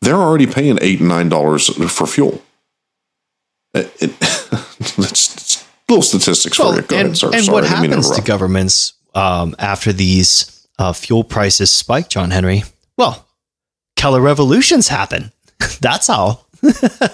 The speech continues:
Speaker 1: Exactly.
Speaker 2: I mean, we saw it in Kazakhstan. Um, we, we've seen a little bit of it in France too. I mean, that's when the yellow shirts
Speaker 1: Yeah,
Speaker 2: went
Speaker 1: that's what
Speaker 2: out
Speaker 1: they,
Speaker 2: and
Speaker 1: they,
Speaker 2: lit
Speaker 1: well,
Speaker 2: shit
Speaker 1: that's
Speaker 2: on
Speaker 1: what they
Speaker 2: fire.
Speaker 1: stated was the yellow shirts were protesting due to
Speaker 2: Yep.
Speaker 1: fuel prices.
Speaker 2: Yep.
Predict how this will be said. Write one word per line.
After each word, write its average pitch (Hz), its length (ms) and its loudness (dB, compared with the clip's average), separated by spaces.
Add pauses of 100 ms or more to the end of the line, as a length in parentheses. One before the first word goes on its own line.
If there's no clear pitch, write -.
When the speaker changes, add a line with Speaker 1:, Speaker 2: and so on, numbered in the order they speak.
(1800)
Speaker 1:
Exactly. 80 640 0
Speaker 2:
I - 20 2
mean, 135 140 2
we 135 100 4
saw 120 340 2
it 110 100 0
in 98 260 2
Kazakhstan. 147 880 0 (360)
Um, 87 360 -2
we, 101 140 2 (120)
we've 95 120 0
seen 110 380 0
a 98 160 0
little 113 260 2
bit 139 140 2
of 101 140 0
it 104 100 0
in 90 80 -4
France 185 600 0
too. 220 220 2
I 107 100 2
mean, 104 220 2
that's 107 240 0
when 123 120 2
the 101 80 0
yellow 151 260 2
shirts 117 380 2
Speaker 1:
Yeah, 104 60 0
Speaker 2:
went 107 120 0
Speaker 1:
that's 104 80 0
what 90 120 0
Speaker 2:
out 87 40 2
Speaker 1:
they, 82 100 2
Speaker 2:
and 85 100 0
Speaker 1:
they, 95 160 2
Speaker 2:
lit - 100 2
Speaker 1:
well, 92 120 2
Speaker 2:
shit - 100 2
Speaker 1:
that's 98 100 -2
Speaker 2:
on 127 60 2
Speaker 1:
what 117 80 0
they 85 80 2
Speaker 2:
fire. - 180 -2
Speaker 1:
stated 104 360 2
was 76 160 2
the 80 80 2
yellow 76 280 4
shirts 76 380 0
were 78 80 0
protesting 73 580 0
due 71 140 0
to 64 60 2
Speaker 2:
Yep. 76 100 2
Speaker 1:
fuel 82 160 2
prices. - 420 -4
Speaker 2:
Yep. 110 220 -2